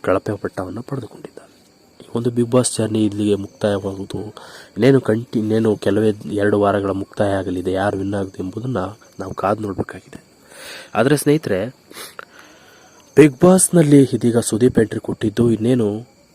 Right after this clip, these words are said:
ಆ, ಸ್ಪರ್ಧಿಗಳು ಒಂದು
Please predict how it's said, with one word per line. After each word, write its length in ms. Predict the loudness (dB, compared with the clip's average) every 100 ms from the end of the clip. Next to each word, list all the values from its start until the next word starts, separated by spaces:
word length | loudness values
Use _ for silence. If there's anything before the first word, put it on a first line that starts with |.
| _ -10
ಆ, 300 | -6 -2 -2
ಸ್ಪರ್ಧಿಗಳು 840 | -4 0 0 4 4 4 4 2 -4 _ _ _ _ _ _ _ _ -8
ಒಂದು 540 | -6 -6 -8 -8 -8